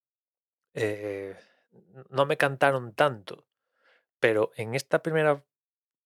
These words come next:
parte de la peli me cantaron de-, demasiado, ¿no? Y, y bueno, yo creo que ahí Marvel tiene un problema, porque todas sus películas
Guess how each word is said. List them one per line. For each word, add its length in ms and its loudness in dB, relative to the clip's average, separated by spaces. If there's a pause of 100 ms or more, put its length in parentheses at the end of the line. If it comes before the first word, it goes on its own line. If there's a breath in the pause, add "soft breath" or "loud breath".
(200)
parte 300 4
de 80 4
la 140 2
peli 320 0 (100)
me 380 -12
cantaron 580 0
de-, 540 -2 (240)
demasiado, 720 -2
¿no? 200 -10 (1300)
Y, 800 -12
y 100 -20
bueno, 240 0
yo 160 -4
creo 160 -6
que 100 0
ahí 80 2
Marvel 420 0
tiene 200 -2
un 80 -12
problema, 420 0
porque 240 -10 (540)
todas 240 4
sus 140 -4
películas 580 -2